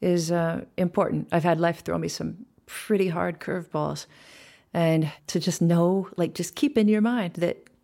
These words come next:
anything could change at any time. Nothing is guaranteed, and be able to roll with it and retain some amount of resilience, at least as much as you can.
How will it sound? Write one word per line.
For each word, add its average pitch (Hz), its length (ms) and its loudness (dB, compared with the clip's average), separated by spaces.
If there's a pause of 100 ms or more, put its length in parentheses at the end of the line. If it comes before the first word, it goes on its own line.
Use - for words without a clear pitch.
anything 262 340 4
could 214 160 0
change 214 440 -2
at - 240 -8
any 240 260 0
time. 214 320 -2
Nothing 220 320 0
is 196 120 0
guaranteed, 196 760 -4 (640)
and 180 320 0
be 185 160 4
able 180 160 2
to 175 120 2
roll 170 240 2
with 180 180 -2
it 208 300 -2
and 170 360 -2 (240)
retain 175 380 0
some 180 240 -4
amount 165 300 -2
of 156 200 -4 (240)
resilience, 180 960 -2
at - 200 -4
least 175 300 -4
as 160 140 -8
much 170 200 -8
as 160 120 -12
you 151 60 -8
can. 196 460 -4